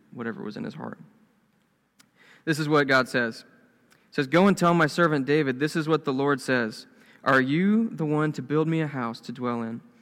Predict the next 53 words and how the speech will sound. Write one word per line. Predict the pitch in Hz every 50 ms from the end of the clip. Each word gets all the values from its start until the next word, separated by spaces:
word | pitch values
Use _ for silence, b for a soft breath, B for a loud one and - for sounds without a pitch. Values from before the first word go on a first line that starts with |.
| b b b b b b b -
I | 131 143 165 180
have | 185 170
not | 156 170 165 147 120
dwelt | 135 151 156 156 -
in | 151 147
a | 143
house | 143 143 139 143 143 -
from | - 143 131
the | 123 123
day | 120 135 139 160 165 175 -
I | - 143
brought | 131 143 147 151 -
the | - 139
Egy-, | 131 131 135 127 -
the | - 131 120 -
Israelites | 143 135 135 139 131 127 127 127 123 120 -
up | 131 127
out | - 131 127
of | 117 -
Egypt | 131 131 127 123 120 - -
to | 117
this | 113 120 117 - -
day. | - 117 113 113 120 147 160 - _ _ b b b b b b b b b
I | 123
have | 135 135
been | 131 127 123
moving | 131 139 147 147 156 147
from | - 135 123
place | - - 143 143 -
to | - 120
place | - - 143 135 135 -
with | - 127
a | 120
tent | - - - 135 123 117 - - -
as | - 123 123
my | 120 120 117 117
dwelling. | 120 120 123 120 117 110 107 104 - - - - - b b b b b b b b b b b b b b b _ _ _ _ _ _ _ _ _ _ _ _ _ - - -
Why, | - 127 127 131 139 147 151 156 - - - - -
and | - - - 135 127
I, |
and | 113 - 131 147
never | 135 139 147 160
once | 147 135 131 120 117 -
did | - 123
I | 123 120 120 107 - - -
tell | - 139 127 117
any | - 131 139
of | 139 131
the | 131
shepherds | - - 127 117 123 120 120
of | 123 120
my | 120 123
people, | 120 - 127 117 - 120 113 110 -